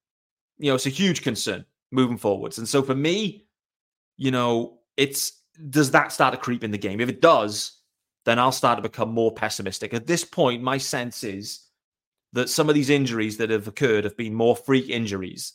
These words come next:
than things that are lingering and will continue to affect him moving forwards. I don't know. It's just my take on it.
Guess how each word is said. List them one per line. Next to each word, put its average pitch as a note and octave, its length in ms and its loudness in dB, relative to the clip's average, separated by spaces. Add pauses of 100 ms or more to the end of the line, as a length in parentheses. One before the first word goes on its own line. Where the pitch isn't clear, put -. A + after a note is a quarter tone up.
than G#2+ 460 -2 (600)
things B2 320 0
that A#2 120 2
are A2 200 2
lingering A#2 640 2
and G#2+ 140 -6
will A2 120 -2
continue A2+ 460 -6
to G#2 220 0 (260)
affect - 420 -8
him G2+ 120 -4
moving G2 280 -6
forwards. F#2 560 -10 (880)
I C3 100 4
don't C3+ 120 4
know. F2 160 -6 (460)
It's - 80 -8
just C#3 120 0
my C#3 100 2
take G#2 260 -2
on E2+ 100 -10
it. - 80 -16